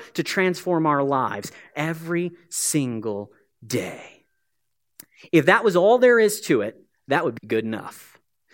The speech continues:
But it actually goes one step further than that. Because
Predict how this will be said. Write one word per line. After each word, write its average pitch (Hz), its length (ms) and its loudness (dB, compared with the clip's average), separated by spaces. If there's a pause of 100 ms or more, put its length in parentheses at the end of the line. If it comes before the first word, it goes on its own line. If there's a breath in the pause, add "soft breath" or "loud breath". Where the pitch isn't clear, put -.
(300 soft breath)
But 190 140 6
it 190 80 2
actually 214 400 0
goes 170 480 2
one 156 260 0
step 151 320 -6
further 123 380 -4
than 110 200 -12
that. 101 300 -14 (1200 loud breath)
Because 180 840 0